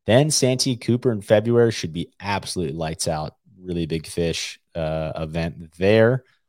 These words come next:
On to Lay Lake in Alabama in March. The B P T definitely has more of that traditional, like,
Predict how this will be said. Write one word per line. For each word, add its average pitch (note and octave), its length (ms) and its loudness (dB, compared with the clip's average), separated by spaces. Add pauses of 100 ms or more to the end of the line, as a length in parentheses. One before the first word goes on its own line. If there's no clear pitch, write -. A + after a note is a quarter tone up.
(200)
On A2+ 220 4
to A#2+ 120 4
Lay F2+ 360 4
Lake A#2 400 2
in F2 140 -6
Alabama D#2 760 -8
in D#2+ 200 -10
March. E2+ 460 -4 (580)
The B2 120 -2
B D#3 160 4
P A3 160 -2
T E3+ 240 0
definitely C3 380 4
has G#2 200 0
more F#2+ 160 0
of F#2+ 80 2
that F#2 160 -2
traditional, F2+ 580 -4
like, E2+ 300 -4